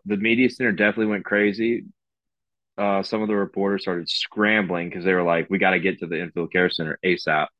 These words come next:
to get his, you know, talk to Bubba and Kyle." Um, yeah, everybody just kinda erupted and people were just shocked. And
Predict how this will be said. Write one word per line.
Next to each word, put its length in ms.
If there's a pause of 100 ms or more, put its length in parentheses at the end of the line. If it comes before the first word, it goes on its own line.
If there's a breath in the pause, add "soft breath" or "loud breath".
(440)
to 80
get 240
his, 240
you 120
know, 160 (120)
talk 220
to 60
Bubba 280
and 100
Kyle." 400 (520)
Um, 580
yeah, 200
everybody 360
just 100
kinda 160
erupted 400
and 80
people 280
were 80
just 120
shocked. 560 (680)
And 580